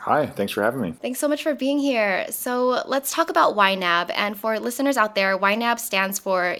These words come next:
Speaker 2: you need a budget dot com. So
Speaker 1: Right.
Speaker 2: how and why did you start Y nab?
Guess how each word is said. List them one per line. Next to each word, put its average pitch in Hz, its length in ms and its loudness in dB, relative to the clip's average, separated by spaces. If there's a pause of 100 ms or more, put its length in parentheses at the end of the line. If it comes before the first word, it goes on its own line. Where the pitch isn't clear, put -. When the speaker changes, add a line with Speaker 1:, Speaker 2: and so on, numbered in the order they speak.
Speaker 2:
you 226 220 0
need 226 180 0
a 196 80 0
budget 165 560 -4
dot - 240 -2
com. 170 440 -6 (260)
So - 180 -4
Speaker 1:
Right. - 80 -8
Speaker 2:
how 254 460 6
and 240 320 0
why 185 320 2
did 196 200 -8
you 190 60 -8
start - 580 -2
Y 156 220 -8
nab? 98 300 -6